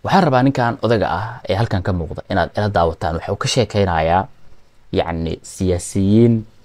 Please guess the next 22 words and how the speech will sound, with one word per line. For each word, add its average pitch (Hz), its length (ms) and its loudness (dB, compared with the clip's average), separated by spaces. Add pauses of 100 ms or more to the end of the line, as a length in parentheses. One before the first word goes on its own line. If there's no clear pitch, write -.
(400)
Soomaaliyeed 87 800 0 (1040)
ama 110 120 6 (200)
dad, 147 120 4 (200)
dad 139 240 4
badan 123 160 6
oo 104 80 2
Soomaaliyeed 98 480 0
oo 95 80 2
arrimaha 113 240 2
Ethiopia 95 480 0
ka 110 160 -2
hadlaaya 95 320 2
oo - 80 -2
Cabdicasiis 98 360 -2
Laftagareen 104 400 2
bis 117 120 -2
ku 165 80 0
dheggan 117 240 4
uu 110 80 6
leeyahay. 87 320 2 (480)
Yacni, 82 320 -2 (400)
waxay 85 400 -2